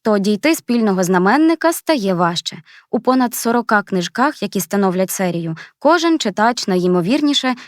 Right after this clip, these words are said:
чіпляється за якусь особисту дрібничку. Однак у кожній частині серії принаймні раз з'являється особливий герой —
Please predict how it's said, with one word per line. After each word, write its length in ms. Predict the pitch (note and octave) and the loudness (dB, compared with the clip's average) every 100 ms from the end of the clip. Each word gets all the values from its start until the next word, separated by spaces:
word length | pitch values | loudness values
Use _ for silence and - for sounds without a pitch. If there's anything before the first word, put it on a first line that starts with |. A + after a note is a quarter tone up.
| - | -8
чіпляється 720 | - - G#3 A#3+ A#3+ - F#3+ | -6 -2 0 0 0 -4 -4
за 100 | F#3 | -2
якусь 380 | F#3 F#3 C4+ - | -2 0 -2 -2
особисту 600 | D#4 - A3 F#3+ A3 - | -6 -4 -2 0 -2 -2
дрібничку. 680 | G3+ G3 F#3+ F3+ D#3 - D#3+ - - - - | -2 0 2 0 -2 -10 -16 -16 -20 -20 -4
Однак 500 | A3 G3 G#3+ E4 - - | -2 0 0 0 -4 -6
у 100 | C4 | -6
кожній 480 | - D4 D#4+ D4 C#4 | 0 2 2 0 0
частині 520 | - G3 - G3+ F#3+ | -4 -6 -2 -2 -2
серії 420 | - D4+ C4+ F3+ | 0 0 0 -2
принаймні 600 | - G#3+ G#3+ G#3+ A3 G#3 | -4 0 2 2 2 0
раз 320 | F#3+ G3 B3+ - | 2 0 0 -2
з'являється 800 | C4 C#4 G3+ F#3+ G#3+ G3+ - G3+ | -4 -2 -2 -4 -4 -6 -6 -4
особливий 580 | B3 - B3+ G#3 F#3 F#3+ | -4 -2 -2 0 0 0
герой — 400 | F3+ G3+ F3+ | 0 -2 -2